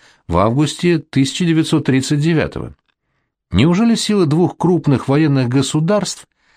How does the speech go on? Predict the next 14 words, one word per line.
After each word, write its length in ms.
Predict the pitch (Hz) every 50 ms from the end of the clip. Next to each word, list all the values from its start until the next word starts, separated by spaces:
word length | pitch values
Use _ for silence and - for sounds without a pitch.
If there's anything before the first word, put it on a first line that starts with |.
| _ _ _ _ _ _
были 180 | - - 165 190
направлены 600 | 180 180 156 131 165 170 180 180 175 180 180 160
против, 400 | 139 151 165 160 165 147 - - -
собственно, 540 | - - - 165 143 - - 151 151 156 147
Сикорского? 720 | - - 185 - - - 73 - - - - 73 67 - - _ _ _ _ _ _ _ _ _
Ну 120 | - 78
что 420 | - - - - 139 165 175 160
вы, 120 | 107 80 73
право. 440 | - - 85 78 73 69 - - - _ _ _ _ _ _ _ _ _ _ _ _ _ _ _
И 100 | - 87
я 140 | 95 113 110
продолжил, 640 | - 101 98 87 87 107 131 139 131 139 139 139 135 _ _ _ _ _ _
усугубляя 760 | 110 98 - - 117 98 107 104 92 107 113 127 123 110 95
занудство. 680 | 87 113 139 147 131 87 73 - - - - - -